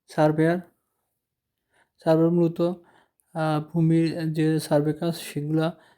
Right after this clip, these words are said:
আহ, তারা করে থাকে। এখানে পদসংখ্যা পঁচাশিটি। যারা অবশ্যই ইঞ্জিনিয়ারিং সার্ভেইং টেকনোলজিতে যাদের ডিপ্লোমা আছে, আহ, তারা এখানে, এখানে অবশ্যই আবেদন করবেন।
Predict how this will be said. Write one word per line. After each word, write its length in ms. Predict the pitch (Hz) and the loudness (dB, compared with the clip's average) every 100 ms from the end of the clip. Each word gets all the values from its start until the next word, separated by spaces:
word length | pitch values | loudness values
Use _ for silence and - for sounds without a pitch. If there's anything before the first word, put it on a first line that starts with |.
| _ - | _ -8
আহ, 160 | 156 | -6
তারা 160 | 156 156 | -2 -4
করে 220 | 151 170 | 0 0
থাকে। 260 | 165 147 151 | 0 -2 -2
এখানে 220 | 156 156 156 | 0 -2 -2
পদসংখ্যা 640 | 160 156 156 151 151 165 _ _ _ _ _ | -2 -2 -4 -2 -4 -6 _ _ _ _ _
পঁচাশিটি। 720 | 160 156 170 - 147 165 165 | -4 0 -2 -2 -4 -2 0
যারা 440 | 156 151 151 180 - _ _ _ _ | 2 2 0 -4 -10 _ _ _ _
অবশ্যই 200 | 170 170 160 _ | -6 -4 -4 _
ইঞ্জিনিয়ারিং 600 | 170 165 156 160 165 175 | 0 0 2 2 2 0
সার্ভেইং 440 | 170 160 151 165 165 | -2 -4 -2 0 0
টেকনোলজিতে 540 | 160 175 160 156 165 | -4 -2 -4 -2 -2
যাদের 240 | 156 160 | -2 0
ডিপ্লোমা 380 | 160 160 180 170 | -2 -2 0 0
আছে, 260 | 160 165 180 - _ _ _ | -2 -4 -10 -12 _ _ _
আহ, 160 | 151 151 | -6 -4
তারা 200 | 175 165 | -4 -6
এখানে, 340 | 165 165 - | -4 -6 -2
এখানে 180 | 156 160 | 0 0
অবশ্যই 280 | 156 - 151 | -2 -2 -2
আবেদন 220 | 156 156 | 0 2
করবেন। 320 | 151 143 139 | 2 2 0